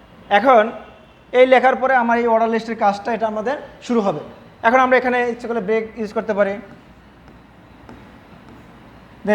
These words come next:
লেখার পরে এই লেখা, এই অর-, যেখান থেকে আমাদের লেখা শুরু হবে ওয়ান, টু, থ্রি, স্কো-, আমাদের এগুলো আছে স্কয়ার বক্স, এখন এগুলো যখন আমাদের শুরু হবে, ওখানেই কিন্তু আমরা ওই যে অর্ডার লিস্ট এবং আনঅর্ডার লিস্টের যে ট্যাগ আছে সেটা ব্যবহার করব।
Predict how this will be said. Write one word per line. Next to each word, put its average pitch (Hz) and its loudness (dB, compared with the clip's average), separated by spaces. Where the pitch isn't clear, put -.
লেখার 220 2
পরে 226 -2
এই 214 -2
লেখা, 185 -2
এই 294 -4
অর-, 240 0
যেখান 247 0
থেকে 262 0
আমাদের 233 0
লেখা 220 -2
শুরু 233 -4
হবে 220 -2
ওয়ান, 208 -2
টু, 220 -8
থ্রি, 214 -8
স্কো-, 208 6
আমাদের 202 0
এগুলো 202 2
আছে 190 -6
স্কয়ার 202 -4
বক্স, 190 -6
এখন 202 2
এগুলো 233 0
যখন 247 -2
আমাদের 240 -4
শুরু 233 -2
হবে, 196 0
ওখানেই 262 0
কিন্তু 254 0
আমরা 214 -2
ওই 208 -4
যে 214 2
অর্ডার 233 4
লিস্ট 254 -6
এবং 247 -6
আনঅর্ডার 220 -2
লিস্টের 220 -6
যে 196 0
ট্যাগ 214 2
আছে 185 -4
সেটা 208 -6
ব্যবহার 196 2
করব। 151 -4